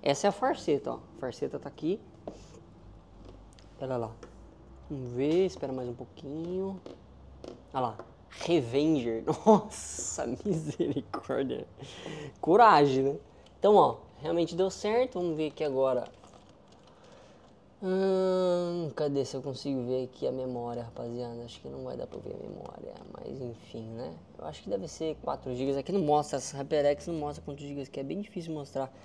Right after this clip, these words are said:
Essa é oito e a outra aqui, vamos ver. Ó. Oito gigas também, beleza, deu pra ver. Então, oito gigas. Vamos tentar colocar uma outra memorinha junto com ele, ó. Uma de quatro aqui, só pra gente testar e ver se em dual channel,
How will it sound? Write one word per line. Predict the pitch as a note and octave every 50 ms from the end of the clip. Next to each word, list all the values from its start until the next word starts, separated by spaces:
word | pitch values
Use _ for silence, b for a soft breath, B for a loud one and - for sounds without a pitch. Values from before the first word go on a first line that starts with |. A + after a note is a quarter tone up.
| B B B
Essa | - C#3 C3+ - - F#3
é | F3
oito | D#3+ D#3 E3 F3+ G#3 A#3 A3+ - - C4 B3+ - - - - - - - - -
e | F3+
a | F3
outra | E3+ D#3+ D#3 D#3+ D3+ C#3+
aqui, | - - - C3+
vamos | C#3+ C#3+ C#3
ver. | C3 B2 B2 - - - - - - - - - - - - - - - - - - - - - - - - - - _ _ - - - - - - - - D3+ C3+
Ó. | B2+ A2+ A2+ - - _ - - - - - - - - - - - - - - - - - - - - - - - -
Oito | E3+ F3+ F#3+ F#3
gigas | F3 E3 F3+ F3 E3+ E3
também, | - F3+ D#3+ C3+ B2 A#2+
beleza, | B2 D#3 D3+ C3+ B2 B2+
deu | C3 C3+
pra | - E3 D#3
ver. | B2+ A#2+ A2+ A2 b b b b b b b -
Então, | - D3 D3+
oito | D#3+ E3 E3 E3+ G#3
gigas. | F3+ F3+ G#3+ A#3 A#3+ G#3+ G3+ - B B B B B B _
Vamos | A#3 A3+ B3+ C4+
tentar | - A#3+ G#3+ G#3
colocar | G3+ - G3 F#3 - F#3
uma | F3+ F3
outra | E3+ E3 E3 E3+
memorinha | D#3+ D#3+ D#3 D3+ D3 C#3+ C#3+ C#3+ C#3
junto | C3 C3 C3+ B2+ - -
com | - C#3+ C#3+
ele, | E3+ G3+ G#3+ G3 E3 C3+
ó. | A#2+
Uma | A#2 A#2 B2 C#3+ D3+
de | D3+ C#3+
quatro | - - - C#3+ D3 D3 D3 - B2+
aqui, | - -
só | D3+ - E3
pra | - G3
gente | F#3+ F#3+ -
testar | - D#3+ D3 - D#3+ E3
e | E3
ver | E3 F3+
se | F3 - - G3
em | F3+ E3+ D#3+
dual | D#3 D#3+ D#3 D3 D3
channel, | - - D3 D3+ D#3 E3 E3